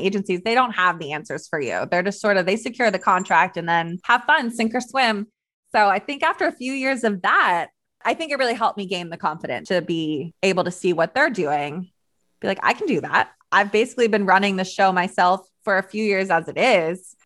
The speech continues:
The only thing you're doing is, you know, doing the paperwork." So yeah, I think it helped a lot learning how sort of the business side of things work and having the confidence to dive in.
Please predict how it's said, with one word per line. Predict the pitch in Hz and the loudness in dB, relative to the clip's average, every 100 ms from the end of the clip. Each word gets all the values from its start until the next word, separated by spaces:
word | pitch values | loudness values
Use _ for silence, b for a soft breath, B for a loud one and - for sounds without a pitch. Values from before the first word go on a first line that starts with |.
| _ - | _ 0
The | 190 | 2
only | 220 | 2
thing | 240 214 | 2 2
you're | 202 | 2
doing | 233 214 175 | 2 2 0
is, | 175 175 | -2 -6
you | 190 | -2
know, | 156 | -2
doing | 165 180 190 | 0 0 0
the | |
paperwork." | 180 220 262 147 120 - | 0 0 -2 -4 -6 -6
So | - | -4
yeah, | 208 160 | 0 2
I | 156 | 2
think | 202 311 | -2 -4
it | 320 | -4
helped | 262 220 - | 0 -2 -2
a | |
lot | 170 160 131 - | -2 -2 -2 -6
learning | 180 180 175 170 156 180 - | -2 2 2 0 -4 -8 2
how | 208 | 2
sort | 214 214 | 4 2
of | 170 | 0
the | |
business | 147 139 208 220 | -4 -4 -2 -2
side | 240 220 | 2 0
of | 220 | 0
things | 233 226 | -4 -4
work | 226 214 247 _ _ | -2 -2 -4 _ _
and | 165 160 143 151 - | 0 0 -2 -8 -12
having | - 185 170 160 | 2 2 2 -2
the | |
confidence | 160 147 151 151 135 | -2 -2 -2 -6 -8
to | - | -10
dive | 85 110 87 - | -2 0 0 -2
in. | 95 - | -4 -6